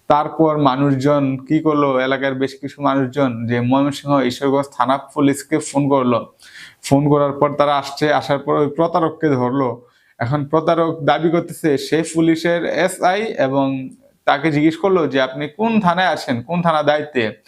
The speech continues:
তারপর সেই প্রতারক বলল যে, "আমি ভৈরব থানার এসআই", মানে ভৈরব হলো কিশোরগঞ্জ জেলারই একটা থানা।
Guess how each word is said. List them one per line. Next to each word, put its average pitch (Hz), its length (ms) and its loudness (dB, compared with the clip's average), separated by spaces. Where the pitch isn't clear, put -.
তারপর 143 360 0
সেই 156 460 0
প্রতারক 170 400 0
বলল 151 520 2
যে, 117 380 0
"আমি 123 260 0
ভৈরব 120 460 2
থানার 147 380 -2
এসআই", 123 540 -4
মানে 127 440 0
ভৈরব 135 340 2
হলো 170 440 0
কিশোরগঞ্জ 170 800 -2
জেলারই 170 580 2
একটা 120 220 -2
থানা। 117 440 -2